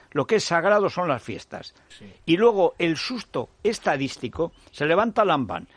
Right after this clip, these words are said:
Speaker 1: ve el Heraldo de Aragón, por no meterme siempre con Francina y con el cártel de los Puig, o sea, se levanta Lambán, ve el Heraldo y, y va y confina a Teruel. Dice, bueno, pero vamos a ver,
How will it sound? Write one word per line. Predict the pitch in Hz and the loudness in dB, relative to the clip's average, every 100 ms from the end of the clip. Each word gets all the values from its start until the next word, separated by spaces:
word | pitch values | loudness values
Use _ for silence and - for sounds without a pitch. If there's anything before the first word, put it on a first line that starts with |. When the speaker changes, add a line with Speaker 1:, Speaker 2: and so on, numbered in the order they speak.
| _ - | _ -4
Speaker 1:
ve | 156 | 0
el | 226 | 2
Heraldo | 185 180 196 151 | 4 2 2 2
de | 151 | 2
Aragón, | 175 143 135 131 | 2 2 0 -4
por | 104 | -8
no | 113 | -6
meterme | 123 117 123 123 113 | -6 -6 -6 -6 -6
siempre | 127 123 98 | -6 -6 -10
con | 90 | -12
Francina | 92 98 87 123 113 | -10 -12 -10 -10 -8
y | |
con | 101 98 | -10 -10
el | 92 | -10
cártel | - 123 117 110 | -8 -10 -8 -10
de | 104 | -10
los | 95 - | -12 -6
Puig, | 196 - | -6 -6
o | - _ _ _ _ | -18 _ _ _ _
sea, | - 135 | -2 -2
se | - | 0
levanta | 151 175 214 214 | 0 0 0 0
Lambán, | 175 135 101 98 | 0 0 -4 -8
ve | 123 165 | -2 -2
el | 220 | 2
Heraldo | 220 240 254 269 269 269 _ _ _ _ - | 2 2 4 2 2 -2 _ _ _ _ -6
y, | 165 - 170 | -4 0 2
y | |
va | 175 247 | 4 4
y | |
confina | - 175 135 208 190 | 2 -2 0 0 0
a | |
Teruel. | 156 156 - 85 - _ _ _ | 0 -4 -6 -12 -16 _ _ _
Dice, | - | -6
bueno, | 104 175 | -2 -2
pero | - - | -2 -6
vamos | 104 110 113 | -6 -8 -6
a | 143 | -6
ver, | 95 | -6